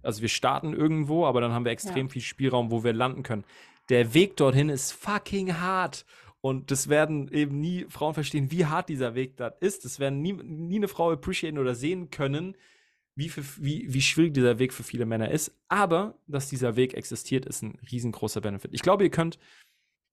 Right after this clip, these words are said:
Speaker 1: ich glaub, Menschen generell, wenn du gesund bist, fühlst du dich besser, du lächelst mehr, dein, dein, dein, du, du, du, du bist sportlich aktiv, du bist in Bewegung, dadurch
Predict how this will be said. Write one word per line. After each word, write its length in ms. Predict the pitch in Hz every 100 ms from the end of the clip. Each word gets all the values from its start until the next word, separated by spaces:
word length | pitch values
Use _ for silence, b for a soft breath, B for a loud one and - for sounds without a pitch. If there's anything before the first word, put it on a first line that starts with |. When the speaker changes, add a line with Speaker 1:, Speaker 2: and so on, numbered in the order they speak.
| _ -
Speaker 1:
ich 140 | 139
glaub, 160 | 147 143
Menschen 540 | 131 139 143 - 139
generell, 440 | 123 117 117 135
wenn 160 | 131 123
du 100 | 113
gesund 400 | 117 110 135 135
bist, 260 | 131 - -
fühlst 380 | - 156 139
du 40 | 123
dich 180 | 117 -
besser, 300 | 123 127 120
du 100 | 120
lächelst 460 | 123 127 120 -
mehr, 180 | 120 117
dein, 360 | 117 113 113 113
dein, 280 | 113 113
dein, 280 | 113 117 117
du, 120 | 117
du, 140 | 120 113
du, 180 | 120 117 _
du 120 | 127
bist 160 | 117 -
sportlich 420 | - 135 131 127
aktiv, 320 | 123 - 131
du 80 | 117
bist 180 | 117 -
in 80 | 117
Bewegung, 400 | 113 135 123 113
dadurch 320 | 113 117